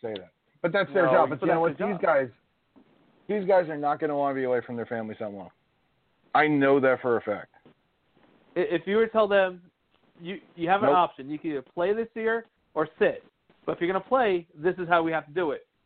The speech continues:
Speaker 3: I guarantee you, ninety-nine percent of the people, players,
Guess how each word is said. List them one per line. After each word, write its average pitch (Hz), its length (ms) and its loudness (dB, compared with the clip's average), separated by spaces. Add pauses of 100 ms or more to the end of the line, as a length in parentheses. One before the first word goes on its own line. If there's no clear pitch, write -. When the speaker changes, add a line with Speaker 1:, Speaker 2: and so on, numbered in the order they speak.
(180)
Speaker 3:
I 175 80 0
guarantee 220 440 -2
you, 190 180 -6
ninety-nine 190 600 -8
percent 165 280 -6
of 156 60 -8
the 143 40 -18
people, 147 380 -6 (400)
players, 143 320 4